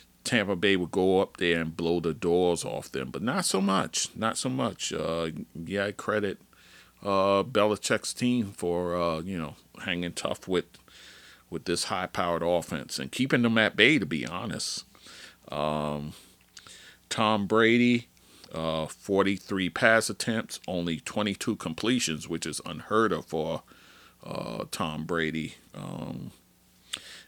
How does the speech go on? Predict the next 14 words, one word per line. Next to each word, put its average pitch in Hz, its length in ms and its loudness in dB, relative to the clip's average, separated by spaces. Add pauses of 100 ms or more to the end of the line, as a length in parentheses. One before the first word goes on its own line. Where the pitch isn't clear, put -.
(260)
two 107 220 -2
hundred 101 260 0
and 92 140 0
sixty-nine 87 760 0
yards. 80 680 -4 (500)
So 76 540 0 (160)
they - 160 -4
kept 113 260 -4
him 127 140 2
out 120 180 6
of 120 120 2
the 123 60 4
end 110 300 2
zone. 101 520 0